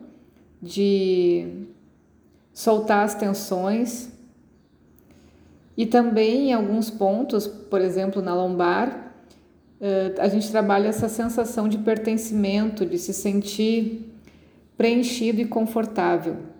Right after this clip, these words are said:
que é a nutrição do chakra básico. É uma experiência profunda e a gente não faz isso em qualquer pessoa, a qualquer momento.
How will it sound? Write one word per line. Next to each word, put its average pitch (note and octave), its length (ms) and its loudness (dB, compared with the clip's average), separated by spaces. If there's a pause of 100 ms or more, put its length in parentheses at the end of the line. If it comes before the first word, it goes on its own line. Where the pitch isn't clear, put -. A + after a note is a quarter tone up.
(1040)
que A3 140 0
é G#3+ 220 4
a A3+ 40 0
nutrição A3+ 540 0
do G#3+ 80 2
chakra G#3 380 -2
básico. E3 580 -4 (1000)
É G#3 160 4
uma B3 120 2
experiência G3+ 600 0
profunda F3+ 1000 -2 (1080)
e F#3+ 640 2
a G3 100 2
gente G3+ 240 0
não G#3 140 2
faz G#3 400 0
isso G3 500 0
em G3+ 160 -2
qualquer G3+ 300 -2
pessoa, F#3 640 -2
a F#3+ 200 -2
qualquer F#3 360 -2
momento. F3 720 -6